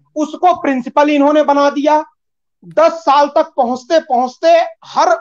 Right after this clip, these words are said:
मुस्लिम बच्चा मोमीन बन जाता है, यानी उसको पता है उसका दुश्मन कौन है, दुश्मन के साथ behave कैसे करना है, उसके पूरे life का जो टास्क होता है, टा-,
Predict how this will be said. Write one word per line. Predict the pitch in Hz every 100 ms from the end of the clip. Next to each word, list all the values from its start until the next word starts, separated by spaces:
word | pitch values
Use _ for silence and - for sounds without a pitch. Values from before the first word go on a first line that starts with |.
| 311
मुस्लिम | 226 240 277 311 226
बच्चा | 214 - 302 285
मोमीन | 220 214 247 269 214
बन | 196 185
जाता | 160 - 156
है, | 135 165
यानी | 226 294
उसको | 254 - 285
पता | 254 262 226
है | 147 131 _ _ -
उसका | 220 269
दुश्मन | 240 233 247 254
कौन | 247 233 240
है, | 240
दुश्मन | 220 214 240 240
के | 226
साथ | 233 214
behave | 180 190 240
कैसे | 247 233 247
करना | 240 226 233 233
है, | 254 254 _ -
उसके | 233 285
पूरे | 277 269 277
life | 240 196 240 320 -
का | 285
जो | 285
टास्क | 262 247 277 269 269
होता | 262 269
है, | 262
टा-, | 269 254